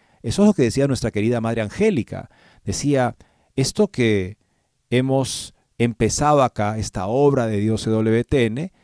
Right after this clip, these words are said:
requiere muchísimo trabajo, muchísima oración, muchísimo sacrificio. Pero pienso que si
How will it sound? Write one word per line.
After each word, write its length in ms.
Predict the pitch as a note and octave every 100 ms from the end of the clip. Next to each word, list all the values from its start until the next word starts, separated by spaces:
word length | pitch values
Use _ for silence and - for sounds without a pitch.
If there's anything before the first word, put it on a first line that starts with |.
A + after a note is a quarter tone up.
| _
requiere 460 | - G#2+ - F3 -
muchísimo 680 | A2 G2+ - A3 - F3 A#2+
trabajo, 480 | G2 G#2+ F3+ - G2
muchísima 520 | F#2+ - E3 F3 B2
oración, 360 | G#2 - F3+
muchísimo 380 | C3 G#2+ A#2 C3+
sacrificio. 760 | B2+ A#2 G#2 C3 A2+ - G2 - _ _ _ - - _
Pero 300 | C#3 A#2+ A#2
pienso 500 | D#3+ G#3+ G#3+ - G#3
que 140 | C#3+
si 240 | - A2+